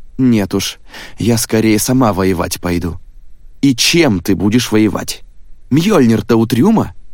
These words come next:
Или, может, ты об этом забыла?» «Ну и пусть, я не пойду за этого ледяного великана. Они все такие безобразные, совершенно неотёсанные, и все как один рыбой провоняли».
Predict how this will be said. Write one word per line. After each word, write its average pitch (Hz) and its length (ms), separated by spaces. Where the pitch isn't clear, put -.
Или, 107 200
может, 104 460
ты 123 120
об 101 160
этом 101 200
забыла?» 95 500
«Ну 196 120
и 175 120
пусть, - 460
я 135 160
не 139 120
пойду 147 340
за 117 160
этого 127 400
ледяного 117 440
великана. 113 560
Они 123 220
все 196 220
такие 135 340
безобразные, 120 840
совершенно 156 560
неотёсанные, 156 800
и 127 120
все 170 260
как 139 200
один 135 300
рыбой 110 320
провоняли». 92 600